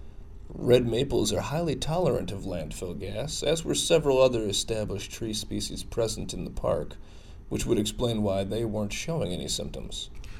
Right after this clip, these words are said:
The recent forceful winds had very likely accelerated water loss through the foliage in the stressed trees,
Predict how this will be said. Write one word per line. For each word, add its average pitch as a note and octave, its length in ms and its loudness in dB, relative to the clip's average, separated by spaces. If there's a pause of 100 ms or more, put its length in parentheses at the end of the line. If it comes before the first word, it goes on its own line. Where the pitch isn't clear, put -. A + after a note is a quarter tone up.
(120)
The G#2+ 120 0
recent A2+ 400 4
forceful C3+ 540 4
winds B2 520 2
had A2+ 120 0
very C3+ 260 6
likely C3+ 400 6
accelerated A2+ 640 2
water B2 340 2
loss E2 440 0
through G#2+ 160 -4
the G#2 100 -6
foliage A#2+ 540 2
in - 100 -4
the - 60 -4
stressed - 500 0
trees, A2+ 540 0